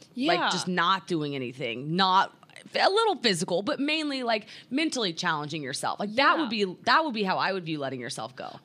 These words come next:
Speaker 1: Uh, yeah, and I, the way I would agree with what you said, and just, like, losing motivation in life. Like, like I said, my partner doesn't need to be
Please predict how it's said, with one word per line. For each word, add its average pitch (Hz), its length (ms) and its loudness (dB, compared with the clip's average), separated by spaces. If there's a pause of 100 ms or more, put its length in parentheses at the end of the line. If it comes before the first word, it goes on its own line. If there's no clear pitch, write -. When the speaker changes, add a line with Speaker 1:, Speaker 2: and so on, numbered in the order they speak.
Speaker 1:
Uh, - 160 2
yeah, 285 460 2
and 247 100 -2
I, 233 200 0 (280)
the 214 140 -8
way 220 180 -2
I 208 180 -2
would 214 220 -4 (340)
agree 220 280 -6
with 226 200 -10
what 208 140 -6
you 214 100 -8
said, 196 260 -6
and 220 180 -8 (280)
just, 277 200 -4
like, 311 200 -2
losing 254 340 -4
motivation 202 480 -4
in 165 180 -10
life. 165 320 -8
Like, 214 120 -4 (280)
like 269 100 -2
I 294 60 -2
said, 247 200 -4
my 214 160 0
partner 427 280 -6
doesn't 247 260 -4
need 233 220 -6
to 202 60 -10
be 185 460 -6